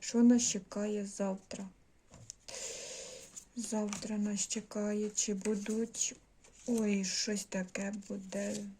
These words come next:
Боже мій, Боже. Десь дуже буде пекло, мабуть, ну, я не знаю, чимось будуть поливати таким, що просто десь будуть і фосфором ляти. Десь воювати, м,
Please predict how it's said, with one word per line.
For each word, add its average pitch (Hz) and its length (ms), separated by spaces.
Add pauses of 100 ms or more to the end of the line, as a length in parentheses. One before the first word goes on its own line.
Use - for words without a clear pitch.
(160)
Боже 233 400
мій, 208 220 (140)
Боже. 202 440 (1160)
Десь 220 200
дуже 214 320
буде 202 420
пекло, 208 440
мабуть, 202 720
ну, 220 280 (140)
я 220 260
не 214 160
знаю, 208 400
чимось 214 420
будуть 208 460
поливати 208 640
таким, 214 520
що 214 180
просто 208 420
десь 208 240
будуть 208 400
і 208 40
фосфором 208 640
ляти. 202 440 (1300)
Десь 214 300
воювати, 214 720
м, 214 1080